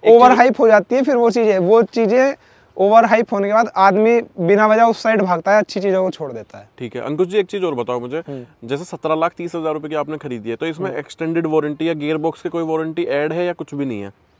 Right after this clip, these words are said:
Speaker 1: नहीं, वो चीज़ें गियरबॉक्स का तो नहीं, पर हाँ, इंश्योरेंस जो हमने लिया था उसमें उन्होंने बताया था कि इंजन, इंजन फुल प्रोटेक्शन है इसकी।
Speaker 2: हम्म।
Speaker 1: तो उसमें फुल प्रोटेक्शन में मेरे को ये लगता है कि हाँ,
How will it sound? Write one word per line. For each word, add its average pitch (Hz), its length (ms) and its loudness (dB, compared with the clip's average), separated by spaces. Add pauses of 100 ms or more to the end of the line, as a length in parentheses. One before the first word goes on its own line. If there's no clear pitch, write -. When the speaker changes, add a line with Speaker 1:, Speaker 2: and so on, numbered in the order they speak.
(420)
Speaker 1:
नहीं, 214 140 0
वो 220 220 4
चीज़ें 226 840 2
गियरबॉक्स 196 680 0 (100)
का 202 120 4
तो 220 140 -2
नहीं, 202 220 -2
पर 233 120 0
हाँ, 220 380 2
इंश्योरेंस 220 500 0
जो 233 140 0
हमने 214 260 -2
लिया 180 260 0
था 220 160 -2
उसमें 226 420 -2
उन्होंने 202 320 -2
बताया 170 260 0
था 208 100 -2
कि 220 60 2
इंजन, 202 280 0
इंजन 214 240 0 (340)
फुल 226 220 0
प्रोटेक्शन 214 540 0
है 117 120 -12
इसकी। 117 140 -14
Speaker 2:
हम्म। 113 340 -10 (680)
Speaker 1:
तो 165 240 2 (100)
उसमें 214 760 -2 (160)
फुल 208 160 0
प्रोटेक्शन 202 420 -2
में 208 100 -2
मेरे 202 200 -2
को 208 100 -2
ये 202 80 0
लगता 190 260 -2
है 190 60 -2
कि 196 60 -4
हाँ, 196 340 -4